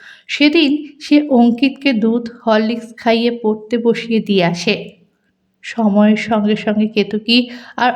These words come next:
অঙ্কিতের সম্পর্কটা গাঢ় হয়। অঙ্কিত বাড়িতে গিয়েও কেতকী ম্যামের গুণগান করে। হঠাৎ একদিন অঙ্কিতের বাবা পার্থবাবু তাকে সোজাসুজি প্রস্তাব দেয়।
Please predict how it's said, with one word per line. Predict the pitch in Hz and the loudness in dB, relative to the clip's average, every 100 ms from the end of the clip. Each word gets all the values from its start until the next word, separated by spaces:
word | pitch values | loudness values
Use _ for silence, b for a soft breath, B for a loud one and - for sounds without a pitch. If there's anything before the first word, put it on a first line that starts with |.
| - | 2
অঙ্কিতের | 226 226 226 233 254 | 2 2 0 0 0
সম্পর্কটা | 254 - 226 208 - 226 226 233 233 | -2 -2 -2 -2 -2 -4 -2 0 0
গাঢ় | 202 196 185 180 | 0 0 0 -2
হয়। | 180 180 185 180 - - b b b b | -2 0 -2 -4 -14 -20 b b b b
অঙ্কিত | 262 269 269 339 349 | 2 2 4 0 2
বাড়িতে | 240 240 240 285 | 0 0 -2 -4
গিয়েও | 277 320 233 285 - - | 0 2 2 0 -6 -12
কেতকী | - 240 240 226 254 | -2 -2 0 -2 0
ম্যামের | 220 214 214 233 | 4 4 4 2
গুণগান | 208 220 220 208 185 170 175 | 2 2 4 4 0 -2 -2
করে। | 180 190 - - - _ b b b b | -2 -2 -6 -12 -20 _ b b b b
হঠাৎ | - 269 311 330 339 | 0 0 2 0 -2
একদিন | 277 262 240 320 269 302 B _ | -2 -2 0 2 2 0 B _
অঙ্কিতের | 240 254 247 254 285 269 | 2 4 2 0 2 2
বাবা | 240 220 247 330 - - _ | 2 2 2 0 -4 -18 _
পার্থবাবু | 226 214 - - 240 233 240 | 0 0 -4 -6 0 0 0
তাকে | 233 226 240 | -2 -2 -2
সোজাসুজি | 240 240 220 226 226 240 226 240 | 0 0 2 2 0 -2 -2 -4
প্রস্তাব | - 214 214 - 196 180 185 | -2 -2 -2 -4 -4 -4 -2
দেয়। | 180 180 | -4 -4